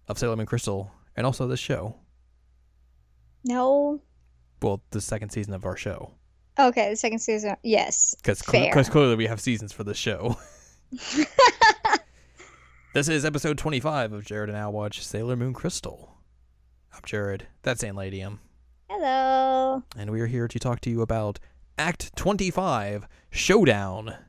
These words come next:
Speaker 1: Death Phantom. Welcome to the episode where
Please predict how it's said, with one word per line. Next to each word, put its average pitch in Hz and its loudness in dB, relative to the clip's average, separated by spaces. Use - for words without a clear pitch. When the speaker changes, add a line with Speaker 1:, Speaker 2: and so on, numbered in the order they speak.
Speaker 1:
Death - -2
Phantom. - -8
Welcome 202 2
to 180 -2
the 175 2
episode 185 -2
where 185 -2